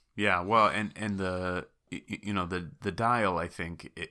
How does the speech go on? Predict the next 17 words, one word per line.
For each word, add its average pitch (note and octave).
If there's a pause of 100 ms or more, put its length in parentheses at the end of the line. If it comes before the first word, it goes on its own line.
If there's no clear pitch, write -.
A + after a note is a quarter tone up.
is, F2+
I, -
I -
think G2+
it's E2+
tempting G2
to F2
wanna F2
call F2
the F2
dial, E2+ (680)
um, E2 (1300)
a, -
a, -
a F#2+
little F#2+
bit E2